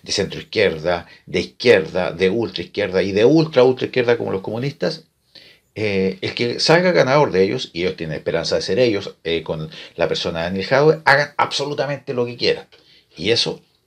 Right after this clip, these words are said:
el presidente de la democracia cristiana, Fuad Chahín, dice que ellos no están dispuestos a hacerlo.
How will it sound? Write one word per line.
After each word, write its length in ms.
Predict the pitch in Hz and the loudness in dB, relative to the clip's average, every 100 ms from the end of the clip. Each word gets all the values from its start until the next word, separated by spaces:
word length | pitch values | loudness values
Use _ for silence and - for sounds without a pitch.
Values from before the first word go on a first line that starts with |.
| _ _ _ _ _ _ | _ _ _ _ _ _
el 300 | 90 80 78 | -8 -6 -6
presidente 500 | - 87 92 82 80 | -8 -8 -8 -8 -6
de 40 | 78 | -4
la 80 | |
democracia 440 | 78 80 85 87 78 | -2 -4 -2 -2 -2
cristiana, 580 | 78 - 98 107 113 - | -4 -2 -2 0 -2 -4
Fuad 360 | - - 160 156 _ _ _ _ _ | -2 2 2 0 _ _ _ _ _
Chahín, 460 | - 78 117 135 190 _ _ - _ - | -6 -4 -4 -8 -12 _ _ -20 _ -10
dice 300 | 107 - 101 | -4 -4 0
que 120 | 107 | 0
ellos 220 | 113 110 | 2 0
no 100 | 95 | -4
están 460 | - _ 110 107 101 | -10 _ -4 -4 -6
dispuestos 540 | 95 - 95 95 - | -12 0 0 0 -2
a 20 | |
hacerlo. 460 | 80 82 65 55 | -2 -2 -2 -8